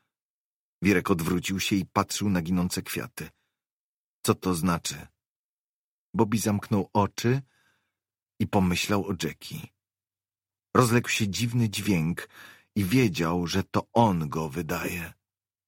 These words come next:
Wciąż go słysząc, sięgnął w głąb siebie i dotknął deku Jamera. "Przybywaj",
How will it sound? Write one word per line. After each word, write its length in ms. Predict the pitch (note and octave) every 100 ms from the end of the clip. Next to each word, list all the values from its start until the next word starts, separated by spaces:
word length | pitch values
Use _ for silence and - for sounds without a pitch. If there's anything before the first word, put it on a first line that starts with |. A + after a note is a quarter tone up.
| _ - -
Wciąż 500 | - - D3 C#3+ C3
go 160 | C3+
słysząc, 680 | B2 B2+ B2+ - G2+ G2+ G2
sięgnął 640 | - - C3+ A#2+ G#2+ A2 G#2+
w 120 | F2+
głąb 340 | F2+ A#2+ G#2+
siebie 520 | - A#2 G#2+ G#2 A#2 B2 - - - _ _ _
i 80 | G2
dotknął 720 | F#2 B2+ B2 - - A2 A2+
deku 420 | F#2+ D2+ G2+ - F#2 G2+
Jamera. 640 | F#2+ E2+ D#2+ D2+ D#2 - _ _ _ _ _ _ _ _ _ _ _ _ _ _ _ -
"Przybywaj", 1080 | - - - G#4 - - - - - -